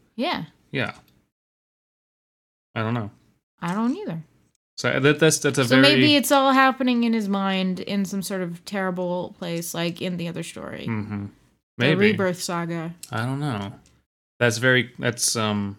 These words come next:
Speaker 2: that's a good touch.
Speaker 1: No, that's
Speaker 2: I like
Speaker 1: too
Speaker 2: that it's
Speaker 1: much.
Speaker 2: making us question.
Speaker 1: It's just too, okay. He's
Speaker 2: No,
Speaker 1: just
Speaker 2: it, it's,
Speaker 1: crazy.
Speaker 2: it's all about craziness and how do you discern? And I think that's good.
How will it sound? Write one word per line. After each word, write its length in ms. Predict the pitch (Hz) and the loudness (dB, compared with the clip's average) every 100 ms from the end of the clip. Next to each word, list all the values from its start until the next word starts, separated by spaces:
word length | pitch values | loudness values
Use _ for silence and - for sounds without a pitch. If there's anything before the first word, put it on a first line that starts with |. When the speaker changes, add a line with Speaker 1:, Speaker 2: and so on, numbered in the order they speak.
| - | -6
Speaker 2:
that's 180 | 113 | -4
a 40 | 123 | -2
good 260 | 123 117 | -2 -4
touch. 480 | - 104 - - - | -4 -6 -8 -12 -8
Speaker 1:
No, 500 | 247 247 254 247 240 | -4 0 2 2 2
that's 140 | 220 208 | -2 2
Speaker 2:
I 60 | |
like 140 | 117 143 | 2 4
Speaker 1:
too 40 | |
Speaker 2:
that 80 | 160 | 4
it's 100 | 147 | 4
Speaker 1:
much. 60 | 147 | 4
Speaker 2:
making 280 | 135 127 120 | 2 2 0
us 120 | 113 | -2
question. 480 | - 110 104 - 247 | -2 -2 -2 -8 -8
Speaker 1:
It's 180 | 226 - | -6 -4
just 300 | 254 - - | -4 -4 -4
too, 580 | 240 240 226 208 185 - | -4 -2 0 -2 -6 -8
okay. 380 | 220 202 - 170 | -6 -6 -6 -10
He's 60 | - | -4
Speaker 2:
No, 160 | 240 | -2
Speaker 1:
just 120 | 131 170 | 0 2
Speaker 2:
it, 20 | |
it's, 60 | 190 196 | 2 4
Speaker 1:
crazy. 60 | |
Speaker 2:
it's 120 | 208 190 | 4 6
all 220 | 240 247 | 4 4
about 280 | 220 214 - | 4 2 2
craziness 640 | 202 240 190 107 104 - | -2 0 0 0 0 0
and 400 | 127 123 120 120 | 0 0 0 -2
how 360 | - 143 135 131 | -4 -2 0 0
do 140 | 131 | 0
you 160 | 135 131 | -2 -2
discern? 560 | 131 - 165 120 107 110 | -2 -4 -2 -2 -4 -10
And 100 | - | -4
I 60 | 131 | -4
think 160 | 135 139 | -4 -8
that's 160 | 123 | -8
good. 280 | - 156 131 | -8 -10 -12